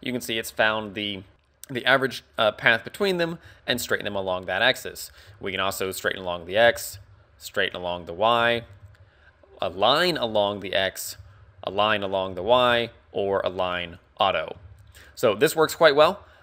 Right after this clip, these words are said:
uh, for straightening things out. You can also,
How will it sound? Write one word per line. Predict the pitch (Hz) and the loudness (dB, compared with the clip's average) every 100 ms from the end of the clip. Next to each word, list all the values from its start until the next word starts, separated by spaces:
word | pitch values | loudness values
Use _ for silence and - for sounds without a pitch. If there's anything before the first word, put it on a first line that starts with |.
| - | 0
uh, | 104 104 | 2 2
for | - 107 | 2 -2
straightening | - 135 127 127 | 0 -2 -2 -4
things | 123 123 | -2 2
out. | 151 160 - _ _ - _ | 2 0 -10 _ _ -20 _
You | 110 110 | -8 -2
can | 117 | 2
also, | 131 - 131 120 | 2 2 2 2